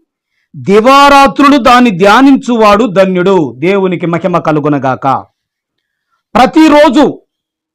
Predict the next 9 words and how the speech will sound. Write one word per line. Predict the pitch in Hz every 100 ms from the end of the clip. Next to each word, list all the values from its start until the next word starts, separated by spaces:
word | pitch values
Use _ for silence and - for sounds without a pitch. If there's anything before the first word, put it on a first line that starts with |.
| _ _ -
వాక్యాన్ని | 151 226 233 - 277 285
చదివేటప్పుడు | 277 240 247 240 240 - 214 165 165 262 _ _ _ _ _ -
వాక్యములో | 143 180 254 - - 311 294 294
ఉన్న | 285 277 277
సత్యాన్ని | 262 247 - 240 262 302
గ్రహించటానికి | 214 240 277 269 247 247 247 254
మనం | 233 226 196 -
ప్రయత్నం | - 311 - 302 240
చేయాలి. | 233 196 123